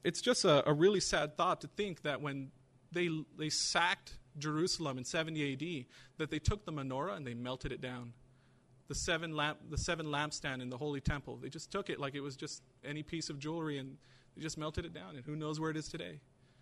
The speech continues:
Probably in a bunch of Roman coins sitting in a museum somewhere. And so God's gonna restore everything.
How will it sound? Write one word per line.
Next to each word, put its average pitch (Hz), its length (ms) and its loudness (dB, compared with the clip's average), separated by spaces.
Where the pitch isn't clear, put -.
Probably 143 220 2
in 147 60 -4
a 143 40 -2
bunch 147 240 -2
of 139 80 -8
Roman 156 340 -2
coins 151 320 -6
sitting 156 200 -6
in 156 60 -4
a 151 40 -4
museum 147 360 -4
somewhere. 139 340 -8
And 165 140 4
so 196 140 8
God's 170 300 10
gonna 170 160 6
restore 156 420 10
everything. 127 480 8